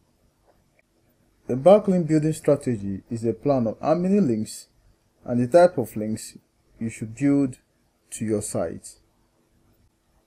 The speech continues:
Recently, I found a backlink building strategy named Backlink Blueprint.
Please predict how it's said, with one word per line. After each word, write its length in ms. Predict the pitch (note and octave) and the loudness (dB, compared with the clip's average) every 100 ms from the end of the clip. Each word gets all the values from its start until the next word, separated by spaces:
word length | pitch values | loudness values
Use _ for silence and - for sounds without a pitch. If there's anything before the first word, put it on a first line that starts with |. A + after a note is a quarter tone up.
| - | -8
Recently, 500 | A#3+ - F3 C#3 A#2 | -2 2 2 2 0
I 60 | |
found 320 | A#2 - G#3 D#3+ | 0 0 2 2
a 40 | |
backlink 580 | B2 D3 D3 C#3 C#3 C3+ _ - | 4 4 4 0 0 -2 _ -6
building 260 | C3 B2 B2+ | -4 -2 -4
strategy 520 | - A#2+ - A2 G#2 | -2 -4 -4 -6 -4
named 400 | A#2 C#3+ C#3+ - _ _ _ _ _ _ _ _ _ _ _ - | 0 0 0 -6 _ _ _ _ _ _ _ _ _ _ _ -16
Backlink 840 | A#2+ C#3 C#3+ C#3+ C3 A#2+ A#2+ A#2+ - | 2 8 8 6 0 0 0 -2 -8
Blueprint. 800 | A#2+ A2+ A#2+ A#2+ G#2 G2 A2 - | -6 -2 -2 -4 -6 -6 -10 -14